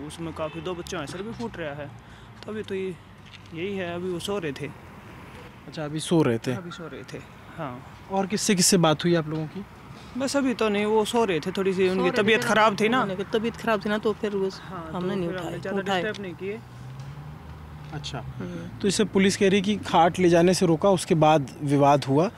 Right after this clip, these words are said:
Speaker 1: हाँ, ये
Speaker 3: हाँ,
Speaker 1: फोल्डिंग
Speaker 3: हाँ।
Speaker 1: वगैरह है,
Speaker 3: फोल्डिंग
Speaker 1: फोल्डिंग
Speaker 3: ले
Speaker 1: वगैरह
Speaker 3: जाते
Speaker 1: ले जा रहे थे, खाट तो क्या ले जा पाते?
Speaker 3: तख्त, तख्त, फोल्डिंग कुछ
Speaker 1: फोल्डिंग
Speaker 3: नहीं
Speaker 1: वगैरह
Speaker 3: थी।
Speaker 1: थे, भी कीचड़ है, कैसे सोएंगे?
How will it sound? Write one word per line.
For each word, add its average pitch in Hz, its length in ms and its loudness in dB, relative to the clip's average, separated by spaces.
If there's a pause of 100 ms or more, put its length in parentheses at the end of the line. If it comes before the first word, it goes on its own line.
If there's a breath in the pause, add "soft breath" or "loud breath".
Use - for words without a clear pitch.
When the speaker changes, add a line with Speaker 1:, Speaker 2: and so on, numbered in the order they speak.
Speaker 1:
हाँ, 233 180 -2
ये 208 60 -2
Speaker 3:
हाँ, 190 140 0
Speaker 1:
फोल्डिंग 247 280 2
Speaker 3:
हाँ। 262 80 0
Speaker 1:
वगैरह 247 280 4
है, 214 60 4
Speaker 3:
फोल्डिंग 214 180 2
Speaker 1:
फोल्डिंग 240 320 4
Speaker 3:
ले 247 60 4
Speaker 1:
वगैरह 240 200 4
Speaker 3:
जाते 233 100 4
Speaker 1:
ले 226 100 4
जा 196 80 4
रहे 190 80 4
थे, 208 120 0
खाट 185 220 -2
तो 214 120 -4
क्या 190 140 0
ले 190 140 0
जा 175 140 0
पाते? 185 380 -2
Speaker 3:
तख्त, - 200 -8
तख्त, 226 220 -6 (120)
फोल्डिंग 214 360 -4
कुछ 214 100 -8
Speaker 1:
फोल्डिंग 208 400 4
Speaker 3:
नहीं 208 120 4
Speaker 1:
वगैरह 196 280 4
Speaker 3:
थी। 185 40 -2
Speaker 1:
थे, 175 1000 2
भी 170 100 -2
कीचड़ 202 320 -2
है, 185 180 0
कैसे 196 240 0
सोएंगे? 175 480 0